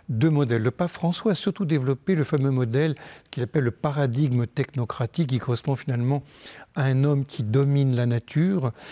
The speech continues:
et qui l'exploite, comme on sait aujourd'hui avec la crise que l'on connaît, hein, qui est beaucoup plus vaste. Mais il évoque aussi, ça on l'oublie, d'ailleurs le pape Benoît seize aussi en parlait beaucoup, il y a aussi un pa-, une espèce de modèle complètement symétrique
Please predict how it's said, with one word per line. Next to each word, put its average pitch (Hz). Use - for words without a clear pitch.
et 156
qui -
l'exploite, 151
comme 117
on 113
sait -
aujourd'hui 113
avec 147
la 120
crise -
que 143
l'on 113
connaît, 120
hein, 98
qui -
est 107
beaucoup 110
plus 127
vaste. 113
Mais 294
il 147
évoque 240
aussi, 156
ça -
on 117
l'oublie, 113
d'ailleurs 120
le 104
pape 117
Benoît 123
seize 117
aussi -
en 147
parlait 123
beaucoup, 123
il 165
y 208
a 214
aussi 214
un 147
pa-, 131
une 143
espèce 139
de 123
modèle 135
complètement 202
symétrique 160